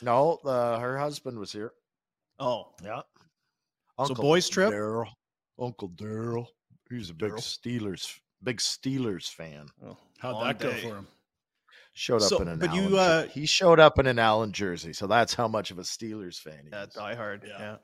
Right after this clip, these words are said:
Speaker 2: Yeah, loves
Speaker 3: hardcore.
Speaker 2: it. Uh, looked like some ribs. How is the tailgating? Is it, is it good?
Speaker 1: It's
Speaker 2: Like, or is it just passable? Is it legendary? What's it like in Buffalo?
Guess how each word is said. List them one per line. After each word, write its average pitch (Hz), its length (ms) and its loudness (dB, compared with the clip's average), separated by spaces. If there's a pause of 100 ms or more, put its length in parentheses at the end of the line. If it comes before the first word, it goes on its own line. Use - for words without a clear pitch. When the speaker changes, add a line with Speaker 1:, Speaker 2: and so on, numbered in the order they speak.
(100)
Speaker 2:
Yeah, 123 80 -10
loves 110 200 -10
Speaker 3:
hardcore. 104 100 -8 (1120)
Speaker 2:
it. 147 80 2
Uh, 143 340 6
looked 143 180 2
like 143 120 4
some 123 200 2
ribs. 139 460 2
How 185 300 6
is 196 140 4
the 175 80 -2
tailgating? 131 580 0
Is 113 160 -8
it, 117 140 -8 (520)
is 120 120 -8
it 113 160 -10
good? 202 440 6
Speaker 1:
It's 151 80 -2
Speaker 2:
Like, 147 180 4
or 139 180 0
is 127 140 -2
it 123 140 -6
just - 280 -8
passable? 156 680 2
Is 127 100 -2
it 113 80 -12
legendary? 139 640 0
What's 131 240 -2
it 120 60 -8
like 127 240 -4
in 110 80 -10
Buffalo? - 440 -16